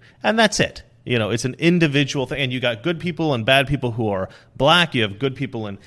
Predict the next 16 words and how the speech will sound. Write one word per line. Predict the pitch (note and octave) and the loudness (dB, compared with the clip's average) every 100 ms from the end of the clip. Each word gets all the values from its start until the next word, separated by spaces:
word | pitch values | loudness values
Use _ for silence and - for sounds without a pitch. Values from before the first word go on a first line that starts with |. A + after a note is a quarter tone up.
| - - | -20 -4
bad | B2+ B2 | -2 0
people | C3 A#2 | -4 -4
who | A2 G2 | -2 -2
are | F#2 | -2
white. | G#2 D3+ E3+ D#3 - - _ | 2 4 4 0 -10 -20 _
Uh, | A#2 A2+ G2 | -4 -2 -4
you | B2 | -6
have | A2+ G#2 | -6 -6
good | G#2+ C3 | -6 -6
people | C3 A2+ | -6 -4
and | G#2 | -2
bad | G#2+ A2 | 0 0
people | A#2 G2 | -2 -4
who | F2+ | -6
are | |
smart, | - - C#3 E3 F3+ - | -6 -4 2 4 4 2